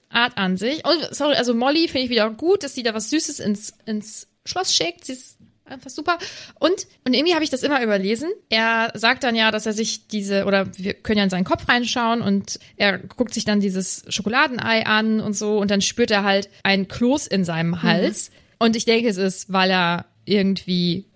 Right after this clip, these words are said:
Speaker 1: gerührt und traurig ist oder so.
Speaker 2: Ja, das ist
Speaker 1: Liegt das daran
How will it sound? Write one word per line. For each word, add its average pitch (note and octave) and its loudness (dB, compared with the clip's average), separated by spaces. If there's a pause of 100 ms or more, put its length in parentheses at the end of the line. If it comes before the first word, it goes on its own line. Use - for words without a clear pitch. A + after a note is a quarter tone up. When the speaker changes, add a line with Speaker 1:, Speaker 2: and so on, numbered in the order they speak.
(140)
Speaker 1:
gerührt A3+ 2
und G3+ -4
traurig A#3+ 0 (200)
ist - 0
oder F4 0
so. F4+ -2 (200)
Speaker 2:
Ja, B3 2 (160)
das C4+ -2
ist - -8 (140)
Speaker 1:
Liegt B3+ 2
das D#4+ 2
daran C#4 0